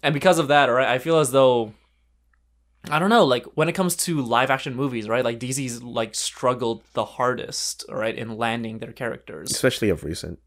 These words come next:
Speaker 1: Exactly,
Speaker 2: Yeah.
Speaker 1: right? Um, and for Robert Pattinson?
Speaker 2: Ro-, Robert, Ro-, Robert Pattinson.
Speaker 1: Robert Pattinson, yeah.
Speaker 2: Yeah.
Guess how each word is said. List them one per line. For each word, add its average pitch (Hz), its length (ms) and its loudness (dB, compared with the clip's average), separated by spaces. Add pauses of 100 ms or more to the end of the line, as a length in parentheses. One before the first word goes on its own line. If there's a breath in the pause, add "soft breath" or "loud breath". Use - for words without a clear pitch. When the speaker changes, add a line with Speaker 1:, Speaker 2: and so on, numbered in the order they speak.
Speaker 1:
Exactly, 131 680 -2
Speaker 2:
Yeah. 117 60 -8
Speaker 1:
right? 120 380 -6 (120)
Um, 123 600 0 (440 soft breath)
and 147 640 0
for 131 880 6 (300)
Robert 120 400 -8 (540)
Pattinson? 208 580 -2 (720 soft breath)
Speaker 2:
Ro-, 110 180 4
Robert, 107 440 4 (200)
Ro-, 110 220 4
Robert 107 560 4
Pattinson. 98 520 0
Speaker 1:
Robert 123 460 2
Pattinson, 127 540 -4
yeah. 117 220 -2
Speaker 2:
Yeah. 92 140 -2